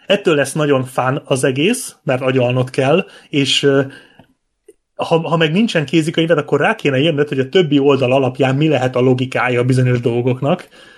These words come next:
ö, illetve ettől lesz rohadt nehéz a játék, és rohadt, tényleg rohadt könnyű eltévedni, meg elakadni benne. Ö, hogyha szeretitek az ilyen ki-, t-, tényleg kihívás nyújtó, kicsit Souls-like, kicsit, ö,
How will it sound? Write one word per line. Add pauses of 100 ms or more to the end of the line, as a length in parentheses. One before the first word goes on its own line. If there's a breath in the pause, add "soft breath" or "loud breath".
(440 loud breath)
ö,
illetve
ettől
lesz
rohadt
nehéz
a
játék,
és
rohadt,
tényleg
rohadt
könnyű
eltévedni,
meg
elakadni
benne. (1200 loud breath)
Ö, (1160)
hogyha
szeretitek
az
ilyen
ki-,
t-,
tényleg
kihívás
nyújtó,
kicsit
Souls-like,
kicsit,
ö,